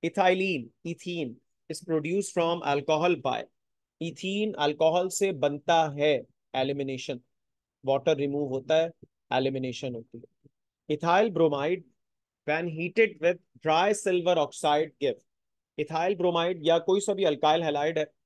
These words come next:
उसको ड्राई सिल्वर ऑक्साइड के साथ जब हीट करते हैं तो उससे जो प्रोडक्ट बनता है वो ईथर बनता है। Spectroscopy that shows the relation between absorbance and wavelength is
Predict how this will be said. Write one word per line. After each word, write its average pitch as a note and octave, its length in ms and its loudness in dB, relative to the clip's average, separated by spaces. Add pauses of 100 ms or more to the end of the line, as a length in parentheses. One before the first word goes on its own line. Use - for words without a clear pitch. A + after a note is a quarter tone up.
(220)
उसको F3 200 -4
ड्राई D3 340 2
सिल्वर F3+ 320 -2
ऑक्साइड D#3 460 -2
के F3 80 -6
साथ D3+ 320 0 (100)
जब D3+ 220 0 (380)
हीट F#3 180 -6
करते D#3+ 340 0
हैं D#3+ 140 -2
तो D#3+ 80 -4 (100)
उससे E3+ 320 -4
जो E3 140 -4
प्रोडक्ट D3 460 2
बनता D3 340 2
है D3 80 2
वो D3 220 -2
ईथर D#3 300 -4
बनता A#2 320 -6
है। - 80 -12 (1300)
Spectroscopy F#3 920 -2 (160)
that D3+ 240 4
shows F#3+ 400 2
the D#3+ 360 2 (180)
relation D#3 580 -6
between D#3 480 -6 (160)
absorbance D3+ 680 0
and D3 180 -6
wavelength D#3 480 -4
is D3+ 240 2